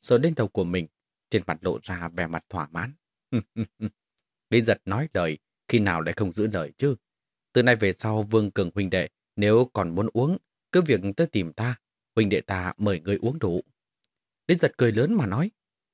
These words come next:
"Tốt tốt, có thể có được bằng hữu như Lý Giật huynh đệ. Vương Cường ta xem như là người có vận khí tốt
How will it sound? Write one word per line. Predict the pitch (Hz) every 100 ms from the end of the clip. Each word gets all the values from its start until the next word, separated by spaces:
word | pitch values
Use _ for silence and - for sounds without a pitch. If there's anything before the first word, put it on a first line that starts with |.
| _ _ _
"Tốt | 107 110 -
tốt, | 123 165 - _ _ _ _
có | 120
thể | 123 101 82 85
có | 131
được | 98 85
bằng | 92 76 95
hữu | 104 139 139 _
như | 107 107 90
Lý | 90 139
Giật | - -
huynh | 92
đệ. | 87 82 _ _ _ _ -
Vương | 120 107
Cường | 113 87 -
ta | 90 90 87 _ _ _
xem | 131 107
như | 101
là | 87 85 82
người | 107 98
có | 131
vận | 107 -
khí | 127
tốt | 143 202